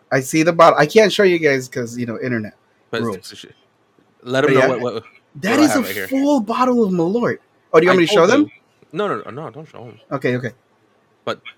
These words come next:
Speaker 2: describe to them what I'm doing.
Speaker 1: Uh, you're, are you gonna put it in your mouth?
Speaker 2: No, I'm gonna put it in my ass, bro. Come
Speaker 1: Oh
Speaker 2: on.
Speaker 1: my god, put it in your mouth. Oh my, I wanna watch. <gasps> Oh my lord.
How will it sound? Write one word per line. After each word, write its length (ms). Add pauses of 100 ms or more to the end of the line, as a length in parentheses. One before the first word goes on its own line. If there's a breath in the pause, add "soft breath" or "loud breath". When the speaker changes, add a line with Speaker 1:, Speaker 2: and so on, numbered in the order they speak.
(260)
Speaker 2:
describe 340
to 80
them 200
what 100
I'm 80
doing. 220 (680)
Speaker 1:
Uh, 140
you're, 500
are 140
you 180
gonna 260
put 180
it 100
in 80
your 100
mouth? 460 (500)
Speaker 2:
No, 120
I'm 60
gonna 100
put 100
it 60
in 80
my 100
ass, 340
bro. 180
Come 260
Speaker 1:
Oh 20
Speaker 2:
on. 140
Speaker 1:
my 140
god, 380
put 120
it 80
in 80
your 80
mouth. 420 (140)
Oh 60
my, 180
I 40
wanna 200
watch. 420 (100)
<gasps> 760 (840)
Oh 200
my 180
lord. 480